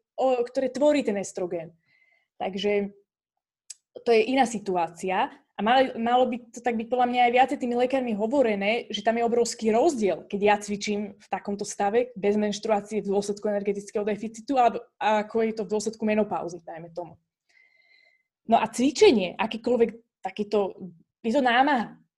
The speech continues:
Každá námaha je stres pre naše telo. Ja už ten kortizol mám zvýšený kvôli tomu deficitu, v ktorom žijem,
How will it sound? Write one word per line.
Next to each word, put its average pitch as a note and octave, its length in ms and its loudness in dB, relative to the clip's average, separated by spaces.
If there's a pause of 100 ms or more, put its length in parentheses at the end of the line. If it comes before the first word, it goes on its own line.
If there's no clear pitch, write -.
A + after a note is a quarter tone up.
(100)
Každá A#3+ 240 0
námaha A#3 320 0
je - 80 -14
stres G#3+ 400 0
pre F#3+ 160 -10
naše F#3 240 -10
telo. G#3 400 -2 (480)
Ja A#3+ 240 4
už E4+ 80 4
ten D#4+ 160 0
kortizol C#4+ 640 2
mám B3+ 160 2
zvýšený A#3+ 720 -2
kvôli B3 240 6
tomu B3 240 2
deficitu, A3+ 480 0
v - 80 -12
ktorom G#3 240 -2
žijem, F#3+ 400 -2